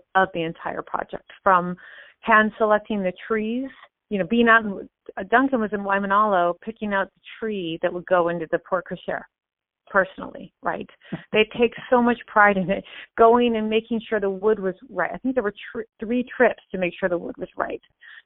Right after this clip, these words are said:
Speaker 1: Going to Europe and Germany to select the stone to make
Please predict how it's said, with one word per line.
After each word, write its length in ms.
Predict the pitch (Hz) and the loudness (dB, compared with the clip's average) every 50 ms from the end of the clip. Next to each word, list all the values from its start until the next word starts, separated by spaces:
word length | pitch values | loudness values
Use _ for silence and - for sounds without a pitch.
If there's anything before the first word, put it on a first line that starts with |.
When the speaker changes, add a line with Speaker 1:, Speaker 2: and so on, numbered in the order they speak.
| _ - | _ 2
Speaker 1:
Going 400 | - 208 208 208 208 202 202 202 202 - | 2 4 4 4 2 0 -2 -2 -4 -4
to 60 | - 208 | -2 -2
Europe 640 | 202 202 196 180 196 190 185 185 180 180 185 185 _ | 0 0 0 2 4 6 8 8 8 6 6 4 _
and 240 | 190 180 175 175 170 | 2 2 2 2 -2
Germany 520 | - 180 185 185 190 190 185 180 170 170 170 - | -2 0 0 2 0 0 -2 -2 -4 -6 -6 -8
to 80 | - 180 - - | -10 -10 -6 -4
select 340 | 180 175 180 180 180 180 _ _ _ _ _ _ | -4 0 2 2 0 0 _ _ _ _ _ _
the 200 | 190 185 175 170 - _ | 4 4 4 2 -2 _
stone 420 | _ - 180 175 160 151 143 143 151 - | _ -2 -2 0 0 -2 -4 -6 -8 -12
to 60 | - 170 | -10 -8
make 180 | 170 160 156 | -6 -6 -6